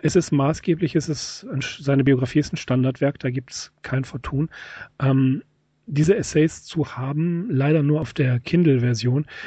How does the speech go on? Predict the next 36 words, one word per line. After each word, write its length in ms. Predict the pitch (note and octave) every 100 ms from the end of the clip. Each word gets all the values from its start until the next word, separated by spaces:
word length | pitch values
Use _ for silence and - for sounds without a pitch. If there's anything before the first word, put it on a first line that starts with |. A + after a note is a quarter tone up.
| -
das 160 | -
ist 100 | -
aber 160 | F3 D3+
schon 220 | - E3
ein, 420 | B3+ C#3 C#3 C#3+ -
ein 180 | C3+ B2+
ziemlicher 440 | - D#3 D3 C#3
Gewinn. 280 | B2+ A#2+ C3
Man 160 | A#2+ A#2+
kann 220 | C#3+ D3
also 240 | C3 C3+
jetzt 360 | B2+ D3 - -
wenigstens 380 | D#3 D3+ D3+ -
sagen, 280 | C#3+ C#3+ C3+ - -
ich 160 | - -
muss 180 | E3 -
nicht 140 | C#3
hier 160 | D#3+ D3+
gucken 280 | - D#3 D3
und 140 | B2+
da 80 | C3
gucken, 300 | C#3+ C#3 D3
ich 80 | B2
hab 80 | D3
das 140 | C3
alles 280 | - C3 B2+
an 100 | C#3+
einem 320 | - B2 C3
Ort. 280 | - A#2+ A2+ - - - -
Das, 360 | - C3 - - -
äh, 220 | C3 C3+
ist 200 | - -
sehr 120 | D#3+ D3
sinnvoll, 320 | D#3+ D3+ C#3+
sowas 380 | C#3 C#3+ - -
herauszugeben. 800 | - C#3 D3+ - B2 A2+ G#2+